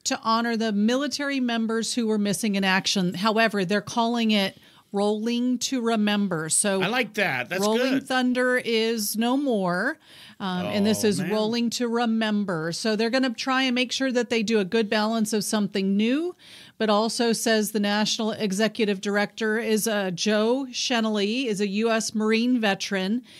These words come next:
Speaker 1: And, uh, Rolling Thunder plans to continue to do small events, as they mentioned when we were there, you know, kind of maybe on a lo-, more local level,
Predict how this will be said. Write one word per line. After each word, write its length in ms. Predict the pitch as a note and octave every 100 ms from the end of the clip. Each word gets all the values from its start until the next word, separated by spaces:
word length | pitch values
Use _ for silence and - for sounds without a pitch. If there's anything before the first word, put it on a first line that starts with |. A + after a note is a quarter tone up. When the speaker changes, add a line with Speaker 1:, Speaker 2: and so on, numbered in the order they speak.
| - -
Speaker 1:
And, 440 | A#3+ A3+ A3 A3 A3+
uh, 240 | G#3+ G#3+
Rolling 340 | G#3 C4 D#4+ D#4+
Thunder 260 | D#4 C#4+
plans 460 | D4+ - C#4+ C#4+ C#4+
to 100 | C#4
continue 440 | C4 A#3 B3+ B3 B3
to 80 |
do 200 | G#3+ B3
small 540 | A3 - A3 A3 A#3 A#3+
events, 480 | A#3 A3 A3 A#3+ A#3+
as 160 | G#3+
they 140 | A3 G#3
mentioned 460 | G#3 G#3+ A#3+ A3
when 180 | G#3 A3
we 120 | G#3+
were 180 | G3+ G3
there, 380 | G3 G3+ G#3+ A3+ - - -
you 80 | A3
know, 120 | A3
kind 300 | G#3+ G#3+ G#3
of 80 | G#3+
maybe 260 | G#3 G#3+ G#3
on 140 | G3+
a 60 | F#3
lo-, 180 | F#3+ G#3+
more 260 | G#3+ G#3
local 360 | F#3+ G3+ G3+ A#3+
level, 460 | A#3 A#3 C#4 D4+